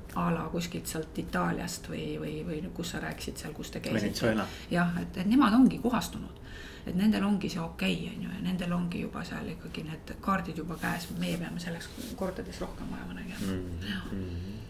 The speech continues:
Speaker 2: jah.
Speaker 1: Et see on hea, et sul see kõik hästi lõppes, sest et tihtipeale ma olen näinud ikkagi väga kriitilisi olukordasid,
Speaker 2: Jah.
Speaker 1: kus see, ja see tulebki, see tulebki ootamatult, et see mägihaigus on vägi-, väga sa-, salakaval.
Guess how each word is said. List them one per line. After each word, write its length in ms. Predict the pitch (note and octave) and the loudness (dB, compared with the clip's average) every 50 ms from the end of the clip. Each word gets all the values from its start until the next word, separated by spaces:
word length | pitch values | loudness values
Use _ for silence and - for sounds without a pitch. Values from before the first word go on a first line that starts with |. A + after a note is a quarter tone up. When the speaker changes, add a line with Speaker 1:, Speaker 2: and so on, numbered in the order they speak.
| - - - | -10 -6 -2
Speaker 2:
jah. 120 | A2+ G#2 | 0 0
Speaker 1:
Et 120 | F#3 - - | 0 2 6
see 100 | - A#3+ | 8 10
on 80 | B3 A3+ | 10 12
hea, 220 | G#3+ A#3+ - C4 G#3 E3+ | 12 12 12 10 10 8
et 80 | E3+ | 4
sul 160 | - - F3+ F3+ | 2 0 0 2
see 160 | - G#3 G3+ | 2 2 4
kõik 180 | G#3+ A3 G#3+ - | 4 2 2 2
hästi 240 | A#3+ A#3 - - G3+ | -2 -2 0 0 0
lõppes, 360 | B3 A#3+ - - - - - | 0 0 -2 -6 -6 -4 -4
sest 180 | D#3+ E3+ - - | -4 -4 -4 -4
et 220 | F3 - - - F#3+ F#3 | -6 -4 0 0 0 4
tihtipeale 600 | - A#3 A3+ A#3 - F3 - F3+ F3 E3+ E3+ F3 E3+ | 6 4 4 4 0 -2 0 2 4 4 6 6 6
ma 120 | F#3 G3+ | 4 4
olen 160 | G3+ F#3+ F3 F3 | 4 4 4 4
näinud 340 | G3 G3+ G3+ F#3 F3 E3+ F3 | 4 4 4 2 0 0 -4
ikkagi 360 | E3+ - - F3+ E3+ F3+ E3+ | -4 -4 -4 -4 -2 0 0
väga 240 | F#3+ G3+ G3+ - D#3+ D#3 D#3 D#3 D#3 D#3+ D3 - - - | 0 0 0 0 -2 -2 -2 -4 -4 -6 -6 -6 -6 -4
kriitilisi 520 | - G3+ G#3+ G#3+ - - D3 D#3 E3+ - | 2 2 2 2 2 0 -2 -2 -2 0
olukordasid, 640 | F3 G3 G3 E3+ - A#2 G#2+ - - - G3 G3 - | 2 2 2 2 2 2 2 2 2 0 0 0 -2
Speaker 2:
Jah. 60 | E3+ | -2
Speaker 1:
kus 200 | - F3 F3 - | -2 -2 -4 -2
see, 140 | - F#3 E3+ E3+ - - - - | -2 -2 -2 -2 -4 -6 -2 0
ja 60 | F3 | 0
see 100 | E3+ - | 0 4
tulebki, 380 | - A3+ B3 A3+ - - - F3 | 6 8 8 8 6 4 -2 -4
see 120 | - E3+ | -2 0
tulebki 300 | F3+ A3 A3 F3+ - - | 0 2 2 0 2 2
ootamatult, 760 | G3 G#3+ F#3+ - - D#3+ D#3 D3 C#3 - - D#3 D3+ - - | 2 2 2 2 -2 -6 -6 -6 -6 -6 -6 -8 -6 -6 -8
et 160 | - D#3 D3+ - | -8 -8 -6 -6
see 180 | - - D#3+ D#3+ | -6 -4 -4 -2
mägihaigus 680 | E3 F#3+ G#3 - F3 E3+ F3 F3+ F3+ E3+ E3+ - - | -2 -2 -2 0 -2 -2 0 -2 -2 -2 -4 -6 -6
on 120 | D#3 D#3 D#3+ | -6 -4 -2
vägi-, 240 | F#3 G3 F#3 F3 F3+ E3+ - E3+ D3 | -2 -2 -2 -2 -4 -4 -4 -4 -2
väga 220 | - F#3 F3+ - E3 | -2 -2 0 -2 -2
sa-, 180 | E3+ F#3+ F3+ - F3 | -2 -2 -2 -2 -2
salakaval. 580 | E3+ G#3 G#3 F#3+ E3+ E3+ D#3+ D#3 D#3 D3 - | 0 2 2 2 2 0 -4 -4 -4 -4 -4